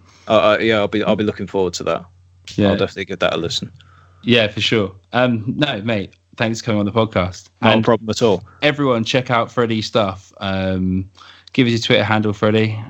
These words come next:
Speaker 1: My,
Speaker 2: And
Speaker 1: my Twitter is at fred dot w. I'll basically be tagged in everything that Pompey News now does. So if you see something from them, you'll be able to find me. Easy enough.
Speaker 2: But just give, give Freddie a,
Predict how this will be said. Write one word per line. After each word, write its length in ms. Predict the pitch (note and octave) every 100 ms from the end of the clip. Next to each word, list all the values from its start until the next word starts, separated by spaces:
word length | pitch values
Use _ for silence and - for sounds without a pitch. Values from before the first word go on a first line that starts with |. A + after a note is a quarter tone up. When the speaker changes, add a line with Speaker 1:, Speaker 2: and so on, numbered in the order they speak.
| -
Speaker 1:
My, 140 | G#2+
Speaker 2:
And 160 | G#2+ G#2+
Speaker 1:
my 100 | G#2+
Twitter 340 | G2 A2+ A2
is 140 | G2+ - -
at 320 | G#2+ - -
fred 480 | - - A2 G2+ - -
dot 300 | G#2 - -
w. 500 | G#2 G#2+ G2+ G2 G2
I'll 100 | A#2
basically 360 | A#2+ B2 -
be 100 | F2+
tagged 340 | F#2+ - F2+ -
in 100 | F2+
everything 360 | F2 F2 G2
that 160 | F2+ F2 - _
Pompey 260 | - G2+ F2+
News 240 | F2+ F2
now 200 | F#2 E2+
does. 240 | E2 E2+ E2+
So 280 | - A2 G2+
if 140 | G#2
you 60 | A2+
see 180 | B2+
something 340 | A2+ G#2+ F#2+ G2
from 200 | G2+ F#2
them, 340 | F2+ F2 F2 - _ _ _ _ _ _ _ -
you'll 160 | C3
be 100 | G2
able 140 | E2+ D#2
to 100 | -
find 300 | - C#2 C#2
me. 160 | D#2 -
Easy 260 | A#2+ G#2+ -
enough. 300 | D2 C#2+ - _ - - _ _
Speaker 2:
But 140 | D3 C3
just 180 | D3+
give, 400 | D3+ C3 - -
give 220 | C#3 D3+ -
Freddie 320 | C3 B2 A#2
a, 200 | G#2+